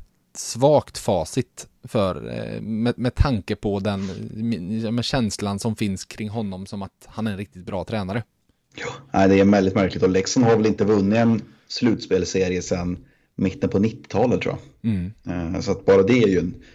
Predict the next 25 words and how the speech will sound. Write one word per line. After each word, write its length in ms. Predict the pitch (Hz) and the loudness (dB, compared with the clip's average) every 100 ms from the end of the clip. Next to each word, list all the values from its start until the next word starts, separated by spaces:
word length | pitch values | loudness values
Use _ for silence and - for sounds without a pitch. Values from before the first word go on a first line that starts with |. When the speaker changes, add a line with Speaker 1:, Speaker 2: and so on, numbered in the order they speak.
| _ | _
Speaker 2:
en 160 | - | -4
stor 400 | 135 - 139 117 | -2 2 4 4
platå 340 | - 104 147 107 | 2 0 2 2
om 60 | |
de 100 | 95 | 0
skulle 180 | 95 95 | -4 -6
lyckas 320 | 92 95 95 | -8 -6 -8
med 120 | 107 101 | -4 -2
det. 80 | |
Men 140 | 90 95 | -2 -2
nej, 200 | 101 107 | 0 2
det, 220 | 107 104 - - - - _ | 2 0 -4 -20 -20 -20 _
jag 160 | 98 101 | 2 4
har 120 | 107 | 4
skrivit 320 | - 101 98 | 2 -4 -2
mycket 240 | 104 - | -4 0
om 80 | 123 | 0
det 60 | 104 | 2
här 160 | 90 98 | 0 -2
också, 280 | 110 - | -4 -6
att 140 | 90 - | -8 -8
jag 360 | - 95 117 127 | -10 2 4 4
hade 180 | 107 98 | 2 -4
ju 60 | |
egentligen, 460 | 92 87 92 90 | -6 -8 -10 -12